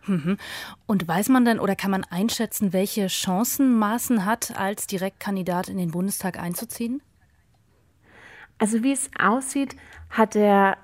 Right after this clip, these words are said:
Speaker 2: ganz gute Chancen, den Wahlkreis für sich zu gewinnen. Ähm, der Wahlkreis hundertsechsundneunzig in Südthüringen ist jetzt keine C-D-U-Hochburg,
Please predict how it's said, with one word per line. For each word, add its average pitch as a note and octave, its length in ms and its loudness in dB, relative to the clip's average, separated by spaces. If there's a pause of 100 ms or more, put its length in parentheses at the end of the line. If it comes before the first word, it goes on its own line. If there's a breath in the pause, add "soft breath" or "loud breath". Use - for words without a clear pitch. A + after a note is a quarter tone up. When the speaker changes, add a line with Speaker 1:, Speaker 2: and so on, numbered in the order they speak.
(220)
Speaker 2:
ganz F#3 340 0
gute C#4 340 0
Chancen, C#4 540 0
den A3+ 180 4
Wahlkreis A3+ 520 -2
für A3 140 -2
sich G3+ 200 -6
zu G3+ 180 -6
gewinnen. A#3+ 600 2 (440 loud breath)
Ähm, F#3 460 4 (840)
der F3+ 200 -4
Wahlkreis G3 440 2
hundertsechsundneunzig G3 880 0
in F#3+ 180 2
Südthüringen G3+ 720 0
ist F#3+ 120 -8
jetzt - 160 -4
keine F#3 320 0
C-D-U-Hochburg, G#3+ 1300 0